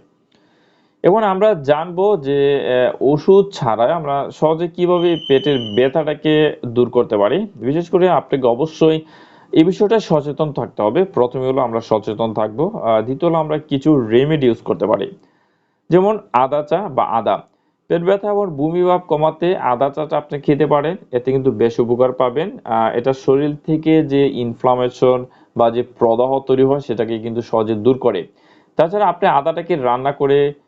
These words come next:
এটাকে কাঁচা কিংবা চার মধ্যে আপনি, আহ, আদাটাকে খেতে পারেন, অর্থাৎ কাঁচা আদাটাকে আপনি রান্না করে খা-, খাবারের সাথে খেতে পারেন,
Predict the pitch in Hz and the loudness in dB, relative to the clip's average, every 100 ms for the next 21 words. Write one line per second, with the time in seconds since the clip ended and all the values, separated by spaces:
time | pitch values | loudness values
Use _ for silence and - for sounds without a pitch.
0 | _ - 120 127 - - 123 123 - 147 | _ -2 0 0 -4 -6 -4 -2 -2 -2
1 | 151 - 147 147 - 120 120 127 117 120 | 0 -2 -2 -2 0 -2 -2 -6 -6 0
2 | 156 123 - - 120 117 113 - 117 117 | 2 2 -2 -4 -2 0 -2 -4 0 2
3 | 107 110 113 117 127 135 127 127 113 110 | 2 2 0 0 -2 -2 -6 -2 0 2
4 | 127 156 120 123 - 113 117 - 123 117 | 0 -2 -2 -4 -2 -2 -2 -2 -4 -2
5 | 120 123 120 123 117 120 107 110 113 120 | -4 -4 0 0 0 0 2 0 0 -2
6 | 120 120 120 - - - 110 110 110 104 | 2 2 0 -6 -10 -4 -2 -2 -6 -6
7 | 117 127 127 123 | -4 0 2 0